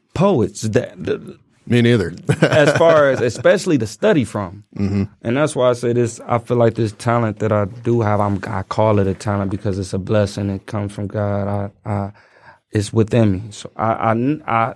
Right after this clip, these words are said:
Speaker 1: I have not listened to poets like I should and like I will. So I can't say there's, like, certain people or anything, but my writing comes from my style, whatever I feel like is going on in my inner life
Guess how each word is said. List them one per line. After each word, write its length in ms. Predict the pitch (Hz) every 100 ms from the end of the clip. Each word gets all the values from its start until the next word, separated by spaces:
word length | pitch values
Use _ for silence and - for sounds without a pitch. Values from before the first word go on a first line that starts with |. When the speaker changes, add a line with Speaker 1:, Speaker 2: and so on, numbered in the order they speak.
| -
Speaker 1:
I 20 |
have 260 | 120 143 127
not 360 | 127 151 143 - 107 104 - _ _ -
listened 520 | 123 170 - 123 110
to 100 | 107
poets 580 | - 123 151 113 - -
like 220 | 110 104
I 140 | 110
should 500 | 101 - 156 120 98 -
and 360 | 104 107 - -
like 200 | 110 113
I 120 | 107
will. 480 | 98 127 123 98 98 _ _ _ _ _
So 160 | - 110
I 80 |
can't 300 | 113 139 123 104
say 220 | 123 120
there's, 480 | 110 107 101 - - _ _ _ _
like, 300 | - 104 92 - _ _ _ _ _ -
certain 380 | - 117 107
people 400 | 101 113 113 110
or 140 | 110 107
anything, 580 | 107 104 107 107 107 98
but 160 | 98
my 260 | 104 107 120
writing 440 | 117 110 107 104
comes 380 | 101 110 107 101
from 200 | - 104
my 180 | 104 104
style, 480 | - 113 104 104 104
whatever 460 | 98 104 107 104
I 40 | 101
feel 240 | - 110
like 240 | 104 101 104
is 180 | 104 98
going 280 | 110 107 104
on 320 | 104 104 104
in 140 | 104
my 180 | 101 104
inner 260 | 107 104 104
life 440 | 107 104 101